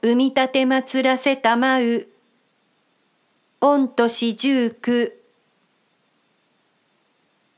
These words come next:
同じき二十年、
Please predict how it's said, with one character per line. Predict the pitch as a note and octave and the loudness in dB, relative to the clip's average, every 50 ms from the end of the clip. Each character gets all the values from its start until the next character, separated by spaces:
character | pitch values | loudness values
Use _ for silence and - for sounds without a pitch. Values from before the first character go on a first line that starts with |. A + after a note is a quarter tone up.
| _ _ _ _ _ _ _ _ _ _ _ _ | _ _ _ _ _ _ _ _ _ _ _ _
同 | - A3+ A#3 B3 C#4+ D#4 D4+ | 0 0 2 2 2 0 0
じ | D4+ C4+ A#3 | -2 -4 -6
き | A#3 - A3+ A3+ | -4 -4 -2 0
二 | A3 A3+ A#3 A#3+ | 0 2 0 0
十 | A3+ - D4 D4 C#4 C4+ B3+ | 0 -2 -2 0 0 0 0
年、 | A#3 A#3 A#3 A3+ A3+ A3+ A3+ A3+ A3+ | 2 2 0 0 0 0 -2 -2 -4